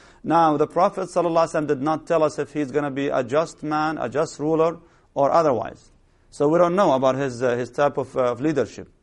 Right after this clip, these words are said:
But he said, sallallahu alaihi wasallam, that he is gonna be seizing power in the Arabian Peninsula.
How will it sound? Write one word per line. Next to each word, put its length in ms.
But 140
he 100
said, 240
sallallahu 360
alaihi 140
wasallam, 160
that 120
he 160
is 140
gonna 160
be 120
seizing 300
power 400
in 140
the 80
Arabian 320
Peninsula. 500